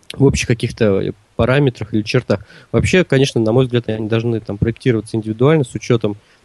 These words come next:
тех потребностей, которые есть, и с-, постоянно модернизироваться.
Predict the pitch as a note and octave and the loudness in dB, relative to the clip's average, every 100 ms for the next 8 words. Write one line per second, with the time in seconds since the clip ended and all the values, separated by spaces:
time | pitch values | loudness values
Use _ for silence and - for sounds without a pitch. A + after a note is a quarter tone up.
0 | _ - A#2+ - A#2+ B2 G#2+ - - A2+ | _ -4 -2 -2 -2 0 -2 -6 -8 -6
1 | A2+ A2 A#2 C#3 F3 - - - B2+ D3+ | -4 -2 0 2 0 -2 -14 -4 0 2
2 | D3+ C#3+ - - - - - C#3+ C#3+ A#2+ | 0 -2 -10 -18 -8 -4 2 2 4 2
3 | A2+ A#2 A#2+ A#2 A#2 G#2 G2+ | 0 0 0 -2 -4 -4 -8